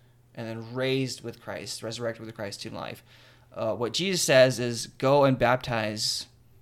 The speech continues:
all nations, teaching them, um, you know, discipling them, making disciples of all nations." And the significance of that was baptism is simply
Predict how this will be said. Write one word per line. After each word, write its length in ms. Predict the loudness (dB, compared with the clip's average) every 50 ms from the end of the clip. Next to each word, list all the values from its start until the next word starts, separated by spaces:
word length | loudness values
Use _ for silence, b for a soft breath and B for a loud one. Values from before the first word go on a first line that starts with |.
| -20 _ _ _ _ -16 -10
all 160 | -6 -4 -2 -2
nations, 500 | -2 -4 -4 -4 -6 -6 -8 -8 -10 -10
teaching 340 | -8 -8 -8 -8 -8 -8 -6
them, 340 | -6 -6 -8 -8 -10 -12 -16 -20 -20 -20 -16
um, 380 | -14 -12 -12 -12 -12 -14 -16 -18 -20 -20 -20 -20 _ _ _ _ _ _
you 80 | -14 -12
know, 80 | -10 -10
discipling 520 | -10 -8 -6 -4 -4 -4 -4 -6 -8 -8 -8
them, 240 | -8 -10 -10 -12 -12 -10
making 280 | -8 -6 -4 -4 -4
disciples 320 | -4 -4 -4 -4 -4 -6 -8
of 80 | -8
all 80 | -8 -8
nations." 380 | -8 -8 -10 -10 -12 -12 -14 -16 b b b b b b b b b
And 120 | 0 2
the 60 | 2
significance 640 | 2 2 2 2 2 2 2 2 0 0 0 -2 -2
of 100 | 0 2
that 180 | 2 2 2 2
was 280 | -2 -4 -4 -6 -8 -10 b b b b b b b b b _ _ _ _ _ _ _ _ -18 -6
baptism 580 | 0 2 2 2 2 0 -2 -2 -2 0 0
is 180 | 0 0 0 -2
simply 680 | -2 -2 -2 -2 -2 -2 -2 0 0 0 -2 -4 -6